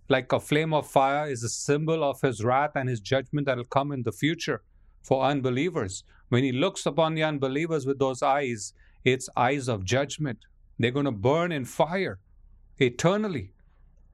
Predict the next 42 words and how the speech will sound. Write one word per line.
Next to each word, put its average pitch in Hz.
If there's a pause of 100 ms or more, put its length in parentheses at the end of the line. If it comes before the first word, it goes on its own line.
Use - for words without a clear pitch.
(200)
When 120
we 156
read 196
it 185
as 151
believers, 160
we 147
are 131 (360)
humbled, 165
we 120
are 143
in 120
reverence, 135
we 120
are 135
in 135
awe. 131 (560)
Wow, 127
we 123
serve 143
the 131
resurrected 139
Christ. 143
His 123
eyes 156
are 143
like 123
flaming 147
fire, 160 (880)
and 117
his 127
feet 175
like 143
fine 143
brass. 113
Brass 139
in 143
the 135
Old 135
Testament, 135
in 123
the, 113